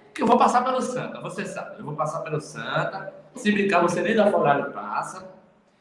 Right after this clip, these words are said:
E quando eu pego as portas na final, é lapada.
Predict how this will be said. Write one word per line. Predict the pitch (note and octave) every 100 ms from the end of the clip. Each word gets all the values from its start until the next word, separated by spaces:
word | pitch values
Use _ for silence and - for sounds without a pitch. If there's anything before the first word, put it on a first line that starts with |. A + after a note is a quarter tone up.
| _ -
E | -
quando | - A#3
eu | A#3
pego | G3+ E3+
as | D3+
portas | - C#3+ C#3+
na | C#3
final, | C#3 A#2 G2+ G2 A2 A#2+ A#2 - - - _ - -
é | C#3+
lapada. | D#3 F3 D3+ - - A#2 A#2 A#2+ A2 -